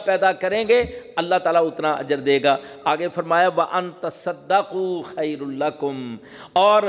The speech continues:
یہ کہ اگر تم صدقہ کر دو ان کے اوپر تو یہ بہت ہی بہتر ہے۔ کیا مطلب؟ اگر کوئی شخص بڑا ہی تنگ دست ہے تو اس کو قرض معاف کر دو۔ "ان تصدقوا خیر لکم"، کہ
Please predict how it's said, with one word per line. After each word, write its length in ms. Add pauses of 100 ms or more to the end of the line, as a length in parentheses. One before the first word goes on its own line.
(280)
یہ 220
کہ 160
اگر 200
تم 240
صدقہ 480
کر 220
دو 120
ان 200
کے 100
اوپر 360
تو 180
یہ 200
بہت 260
ہی 60
بہتر 260
ہے۔ 40
کیا 200
مطلب؟ 300 (260)
اگر 240 (200)
کوئی 200
شخص 340
بڑا 280
ہی 120
تنگ 300
دست 340
ہے 120 (220)
تو 140
اس 80
کو 160
قرض 300
معاف 300
کر 140
دو۔ 100 (1600)
"ان 140
تصدقوا 720
خیر 300
لکم"، 540 (580)
کہ 340